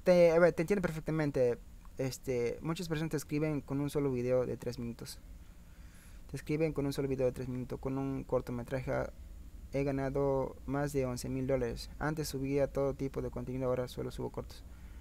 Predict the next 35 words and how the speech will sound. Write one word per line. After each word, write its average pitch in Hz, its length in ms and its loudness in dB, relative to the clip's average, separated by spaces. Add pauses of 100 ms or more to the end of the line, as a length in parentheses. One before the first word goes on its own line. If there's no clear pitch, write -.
(300)
Ah, 170 140 8
bueno, 185 200 6
yo 165 140 2
también 190 180 4
subo 175 200 10
cortos, 135 360 8
de 123 80 6
hecho, 120 160 2
cortos 131 300 0
de 120 80 0
películas. 147 580 -2 (300)
Y 131 160 -8
pues 135 240 -10
sí, 185 180 -10 (880)
va 147 80 -2
bien. 156 200 -8 (880)
Aunque 160 440 6
f-, - 280 -4
tu 165 100 0
fe 220 140 2
en 208 80 4
Dios, 196 460 4
este, 151 480 0
si 160 80 0
el 147 80 0
cortometraje 165 480 0
tiene 180 180 -4
copyright, 160 480 0 (640)
este, 123 460 -4 (260)
eh, 135 100 -4 (220)
con 147 120 -2
el 143 80 0
tiempo, 156 380 4
pues, - 240 -8
te, 123 400 -4